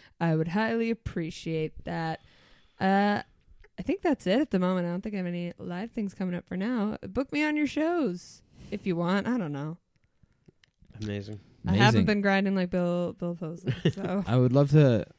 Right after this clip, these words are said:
Speaker 3: um, uh, s-, uh, say, s-,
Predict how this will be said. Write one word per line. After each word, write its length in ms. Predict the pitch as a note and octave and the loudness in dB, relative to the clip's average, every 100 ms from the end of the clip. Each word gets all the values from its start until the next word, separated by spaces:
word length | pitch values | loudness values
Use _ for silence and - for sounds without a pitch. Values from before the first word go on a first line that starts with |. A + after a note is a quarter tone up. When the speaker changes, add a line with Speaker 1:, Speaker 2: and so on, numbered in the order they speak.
| - | -6
Speaker 3:
um, 400 | G2+ F2+ F2 D#2+ _ _ _ _ _ _ _ - | -4 -2 -2 -6 _ _ _ _ _ _ _ -8
uh, 40 | G2+ F#2 | -4 -4
s-, 280 | - - - - - | -6 -12 -16 -20 -6
uh, 440 | A2+ F#2 F2 F2 - _ _ _ - D3+ - - C4 - - | -2 0 0 -2 -6 _ _ _ -16 -14 -14 -18 -18 -18 -14
say, 540 | - C3 B2 A#2 A2+ - - - | -2 2 2 2 0 -2 -12 -16
s-, 160 | - | -20